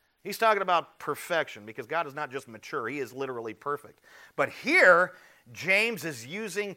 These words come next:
teleos or teleos in the other sense. He is talking about maturity here.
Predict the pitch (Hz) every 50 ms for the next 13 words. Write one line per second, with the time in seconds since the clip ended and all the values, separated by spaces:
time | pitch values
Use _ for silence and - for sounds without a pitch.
0 | - - _ - - 214 214 226 220 208 202 180 175 175 175 - - 143 - -
1 | 226 233 220 196 175 160 160 151 - - - 202 190 190 180 180 185 185 190 202
2 | 180 214 214 - - - - - 226 214 196 139 - - - - - _ _ _
3 | _ _ _ _ - - - 196 214 226 233 226 - - 233 220 214 175 226 214
4 | 214 185 202 202 208 208 - - - - 156 170 190 185 185 - - - - 208
5 | 226 226 233 226 214 180 151 135 117 110 98 107 113 107 101 95 87 90 -